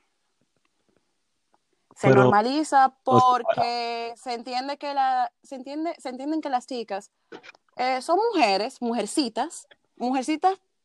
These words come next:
Speaker 1: en el sentido de que son mujeres como en proceso, ¿verdad? Van a ser mujeres
Speaker 2: Ujú.
Speaker 1: en algún momento.
Speaker 2: Sí.
Speaker 1: Y yo sé que tú has escuchado muchísimos comentarios de este tipo. Tú la ves así,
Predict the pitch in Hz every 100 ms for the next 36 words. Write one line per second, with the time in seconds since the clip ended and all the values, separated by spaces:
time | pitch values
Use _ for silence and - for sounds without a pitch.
0 | _ - 240 240 220 240 240 262 311 285
1 | 220 - - - 254 285 339 302 285 262
2 | 226 208 208 190 220 214 160 185 220 180
3 | 156 143 135 123 117 165 165 160 156 147
4 | - - 135 _ - - 113 90 - 285
5 | 233 285 302 330 320 320 320 320 311 302
6 | 277 277 285 - 302 330 320 311 311 294
7 | 190 190 190 208 202 160 135 - 151 _
8 | _ _ _ _ _ - 294 320 320 320
9 | 294 - 262 190 196